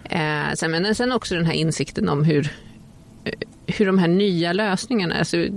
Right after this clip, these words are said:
ny teknik, nya lösningar, att de är så tvärsektoriella. Det är inte,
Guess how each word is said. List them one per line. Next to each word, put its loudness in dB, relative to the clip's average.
ny 2
teknik, -2
nya 2
lösningar, 0
att 0
de 2
är 0
så 0
tvärsektoriella. -2
Det -2
är 2
inte, 2